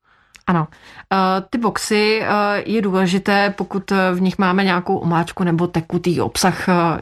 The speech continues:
jídla, tak, eh, to jídlo důkladně vypotřebovat. Eh, nesmí být, eh, nějak, eh, velmi znečištěné nebo mastné. Eh, stačí například vytřít, eh, ubrouskem nebo vodou z nádobí, eh, trošičku vymýt,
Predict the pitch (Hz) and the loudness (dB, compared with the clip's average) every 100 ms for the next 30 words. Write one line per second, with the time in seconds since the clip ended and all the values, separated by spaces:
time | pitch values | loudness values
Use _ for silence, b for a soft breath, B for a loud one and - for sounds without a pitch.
0 | - - 175 180 180 180 175 170 190 180 | -10 -6 0 2 4 2 0 -6 -4 -4
1 | 175 190 180 170 180 175 165 175 170 185 | 0 2 4 4 4 2 2 2 4 2
2 | 151 165 - 170 151 139 - B B B | 2 -4 -2 0 2 0 -4 B B B
3 | B 175 175 170 - 175 165 196 196 202 | B 2 4 2 2 0 2 4 4 4
4 | 170 190 170 165 156 147 - - _ _ | 2 2 4 4 2 -2 -8 -14 _ _
5 | _ - 190 170 165 190 170 151 - - | _ 0 2 2 0 0 0 0 -4 -12
6 | _ _ - 160 190 208 180 185 - 185 | _ _ -2 2 4 2 4 2 0 -2
7 | - 190 180 196 185 160 127 - 180 190 | 2 4 4 4 4 4 2 0 2 2
8 | 214 B B B B - 175 175 175 170 | 0 B B B B 2 4 4 4 2
9 | 180 - _ _ - _ - - 175 165 | -2 -8 _ _ -20 _ -12 -4 -2 0
10 | 202 185 175 190 196 185 165 165 - 180 | 2 2 2 0 2 4 2 0 2 0
11 | - 180 170 160 160 170 180 175 - - | 2 2 4 4 2 2 2 2 0 0
12 | 180 185 180 165 170 165 165 - 160 160 | 4 6 6 4 4 4 2 0 2 4
13 | 165 165 156 165 165 170 165 180 - - | 4 4 4 4 2 2 2 0 -6 0
14 | 156 147 - - 180 - 175 170 160 165 | 2 2 -2 -2 -6 0 4 8 8 6
15 | - | 2